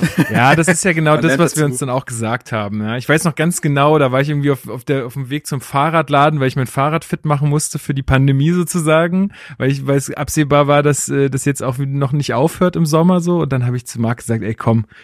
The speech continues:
Speaker 1: wir machen das jetzt wöchentlich, was soll's?“ Ähm, ich glaube, das ist besser und wir haben jetzt alle gerade Zeit irgendwie.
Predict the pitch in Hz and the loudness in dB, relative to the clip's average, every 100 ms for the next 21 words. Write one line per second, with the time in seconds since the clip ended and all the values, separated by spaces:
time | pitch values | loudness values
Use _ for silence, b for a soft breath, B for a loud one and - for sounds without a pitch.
0 | B 117 120 131 113 110 117 120 120 120 | B 2 4 4 2 0 2 2 2 0
1 | 104 117 113 110 107 - B B B B | -2 -4 -2 -2 -4 -10 B B B B
2 | B 92 - 123 117 117 117 107 - 117 | B -20 -6 -2 0 0 -2 -6 -10 -4
3 | 127 120 120 117 - 147 160 147 131 120 | 0 2 0 -2 0 0 4 2 2 2
4 | 123 123 127 123 123 123 127 123 120 117 | 2 2 0 0 2 0 -2 0 0 2
5 | 139 156 156 156 151 139 151 165 | 4 4 2 -4 -4 -4 -2 -2